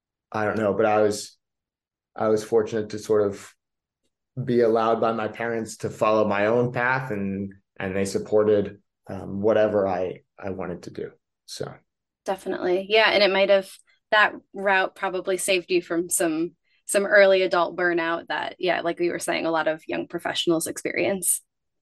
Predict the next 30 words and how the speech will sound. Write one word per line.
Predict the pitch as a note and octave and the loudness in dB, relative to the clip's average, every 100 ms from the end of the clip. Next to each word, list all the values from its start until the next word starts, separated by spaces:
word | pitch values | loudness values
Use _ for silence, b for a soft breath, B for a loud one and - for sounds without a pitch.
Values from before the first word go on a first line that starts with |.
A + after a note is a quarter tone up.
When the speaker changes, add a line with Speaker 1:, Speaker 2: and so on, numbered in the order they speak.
| _ | _
Speaker 1:
Yeah. | D3 C#3+ - - - A#4 | 0 2 2 -4 -8 -2
Speaker 2:
You | B3 A#3+ | 2 4
spent | C#4 D4 | 6 6
some | E4+ D4+ | 8 6
time | C4+ A#3 A#3 | 6 2 2
working | G#3 - G#3+ G3 | 0 0 -4 -4
for, | - G#3 G3 F#3+ F3+ F3+ F3+ | -2 4 6 6 4 2 2
um, | F#3 F3+ F3 | 2 2 2
Beezy | F#3 F3+ F#3 | 2 2 2
and | F3+ | 2
John | F#3 F3+ | 2 2
Madden. | F3+ E3+ D#3+ D3+ F3 B3 | 2 0 0 -2 -2 -2
What | A#3 F#3+ | 0 0
was | A3 A3 | -2 -4
something | - A3+ A3 G#3+ G#3 | -2 -4 -2 -6 -2
that | F#3+ F3+ E3+ b b b _ | -2 0 -2 b b b _
you | G#3+ A3+ | -6 -4
learned | G3+ G3 F3+ F#3 F#3+ | 0 0 2 0 -2
from | F#3+ F#3 | -6 -4
them | F3 F3+ | -4 -4
that | F#3 | -6
you | |
feel | F3 F#3 E3+ | -8 -4 -2
like, | D#3+ - - | -2 -6 -12
you | F3+ F3+ | -2 0
know, | E3 - | 0 -4
significantly | - F#3+ F3 E3+ F3 - F3 E3 | -2 0 0 0 -4 -6 -4 -2
impacted | D#3 D#3+ D#3 D3 - D3+ | -2 -4 -6 -8 -10 -8
your | C#3+ | -8
career? | - - G#2+ D2+ - | -8 -10 -6 -6 -6